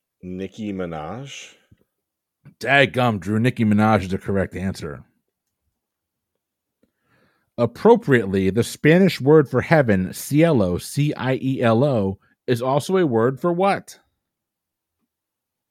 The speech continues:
Speaker 1: Ceiling?
Speaker 2: Uh, not a bad guess. Sky, actually. It's a word for
Speaker 1: Oh, okay.
Speaker 2: sky. In cartoons, Tweety Bird is often portrayed as the pet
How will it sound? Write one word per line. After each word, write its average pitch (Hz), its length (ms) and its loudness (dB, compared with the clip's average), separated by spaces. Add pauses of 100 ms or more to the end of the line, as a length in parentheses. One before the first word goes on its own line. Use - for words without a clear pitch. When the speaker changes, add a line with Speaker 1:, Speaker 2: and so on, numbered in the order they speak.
(1200)
Speaker 1:
Ceiling? 120 680 -6 (920)
Speaker 2:
Uh, 156 400 2
not 151 260 -2
a 160 40 2
bad 151 380 2
guess. 156 260 4
Sky, 165 640 0
actually. 78 500 -6
It's - 180 -16
a 98 40 -8
word 107 300 0
for 98 100 -4
Speaker 1:
Oh, 87 140 -2
okay. 95 240 -4
Speaker 2:
sky. 71 380 -12 (2000)
In 233 200 4
cartoons, 127 760 2
Tweety 180 380 0
Bird 110 300 2
is 95 120 0
often 120 380 -2
portrayed 127 600 0
as 104 140 0
the 117 120 -2
pet 160 340 0